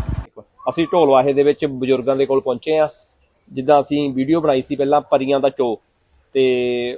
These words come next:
ਉਹਦੇ ਉੱਤੇ ਕਾਫੀ ਕੁਮੈਂਟ ਆਏ ਭਰਾ ਭੈਣਾਂ ਦੇ ਕਿ ਇਹ ਸੱਚਾਈ ਨਹੀਂ ਹੈਗੀ,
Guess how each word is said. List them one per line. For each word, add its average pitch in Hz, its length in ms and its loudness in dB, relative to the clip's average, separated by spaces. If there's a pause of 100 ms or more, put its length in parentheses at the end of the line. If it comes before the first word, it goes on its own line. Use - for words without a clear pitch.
ਉਹਦੇ 151 240 4
ਉੱਤੇ 165 200 -4
ਕਾਫੀ 156 280 2
ਕੁਮੈਂਟ 156 300 -4
ਆਏ 147 160 2
ਭਰਾ 151 240 0
ਭੈਣਾਂ 139 280 -4
ਦੇ 135 140 -6
ਕਿ - 340 -12
ਇਹ 156 400 -2
ਸੱਚਾਈ 139 420 -4
ਨਹੀਂ 160 200 -2
ਹੈਗੀ, 156 240 -4